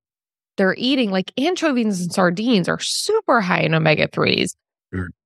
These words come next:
Speaker 1: But not too many people. I mean, some people lo-, love them and will eat 'em out of the can. And, um, I also, like,
Speaker 2: Mm.
Speaker 1: suggest to people, like,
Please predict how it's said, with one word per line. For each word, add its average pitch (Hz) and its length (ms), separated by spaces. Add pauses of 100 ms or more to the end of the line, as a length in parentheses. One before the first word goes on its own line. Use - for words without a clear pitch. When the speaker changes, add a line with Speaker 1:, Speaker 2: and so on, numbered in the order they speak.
(100)
Speaker 1:
But 214 140
not 302 460
too - 180
many 220 260
people. 202 560
I - 40
mean, 214 140
some 320 220
people 185 500
lo-, 185 240
love 175 300
them 214 180
and 185 140
will 175 120
eat 262 180
'em 254 100
out 233 160
of 202 60
the 226 80
can. 208 500
And, 175 220 (500)
um, 175 480 (340)
I 240 140
also, 339 300
like, 320 140
Speaker 2:
Mm. 113 80
Speaker 1:
suggest 175 360
to 214 80
people, 240 300
like, 220 180